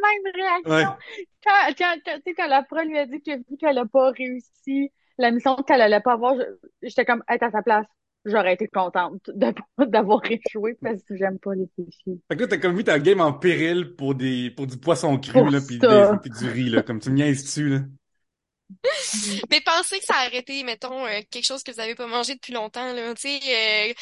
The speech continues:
Speaker 3: quand ils te rendent du McDo dans une télé-réalité, c'est pas trop long que, que les gens,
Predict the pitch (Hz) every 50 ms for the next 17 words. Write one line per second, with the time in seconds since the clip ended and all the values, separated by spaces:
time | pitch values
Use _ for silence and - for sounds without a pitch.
0 | - - - - 277 294 277 - - - 269 - - 285 294 302 269 254 254 262
1 | 247 233 233 277 294 285 285 262 240 240 240 - 240 233 233 233 240 226 220 226
2 | 220 - 262 277 - - 240 - - 220 214 - - - 233 233 233 233 240 247
3 | 240 - 226 208 208 202 202 202 196 196 190 180 185 _ - - - - - -
4 | _ _ - - 226 202 196 196 190 196 208 220 220 214 214 214 226 233 233